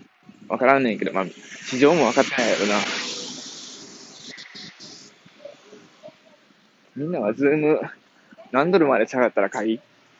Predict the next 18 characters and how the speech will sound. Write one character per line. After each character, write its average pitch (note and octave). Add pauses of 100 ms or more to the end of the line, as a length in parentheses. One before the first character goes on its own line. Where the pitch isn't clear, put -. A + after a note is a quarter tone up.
(2500)
さ D3
す E3+
が E3+
に F3
三 G#3+
百 F#3
五 D3
十 F3
ぐ F3+
ら F3
い D#3
ま B2
で A#2+
下 C#3
が A2+
っ G#2+
た G#2+
ら、 G2